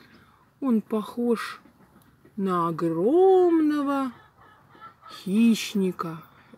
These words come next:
льва в мире насекомых. Он очень безжалостный и кушает почти всё, что летает, бегает или ползает.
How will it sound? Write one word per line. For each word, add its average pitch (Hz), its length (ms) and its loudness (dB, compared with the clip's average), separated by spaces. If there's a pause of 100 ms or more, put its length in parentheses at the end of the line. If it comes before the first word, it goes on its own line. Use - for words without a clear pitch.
льва 165 640 0 (1120)
в 160 180 -8
мире 170 340 -2
насекомых. 170 1000 -8 (1300)
Он 240 180 0
очень 226 320 -2
безжалостный 226 880 -4 (1120)
и 214 80 -4
кушает 226 580 -4
почти 370 400 -6
всё, 180 380 -2
что - 240 -10
летает, 180 640 -4 (400)
бегает 170 680 -4 (840)
или 190 220 -4
ползает. 165 840 -10